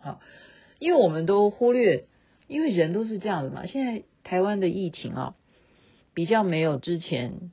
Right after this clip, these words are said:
那么样的严谨啊。据说以后我们都不需要说进到哪个场地都要量体温啊，你记得吗？那种设备现在慢慢要收起来了，那以后收起来要变成什么东西呢？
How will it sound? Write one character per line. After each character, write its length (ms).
那 140
么 100
样 300
的 220
严 380
谨 240
啊。 180
据 200
说 220
以 180
后 140
我 60
们 180
都 100
不 100
需 160
要 120
说 140
进 200
到 120
哪 140
个 100
场 260
地 160
都 100
要 120
量 320
体 260
温 240
啊， 180
你 80
记 180
得 140
吗？ 260
那 100
种 120
设 220
备 240
现 140
在 80
慢 200
慢 120
要 100
收 220
起 140
来 180
了， 180
那 200
以 140
后 100
收 200
起 140
来 80
要 100
变 240
成 180
什 80
么 100
东 220
西 220
呢？ 180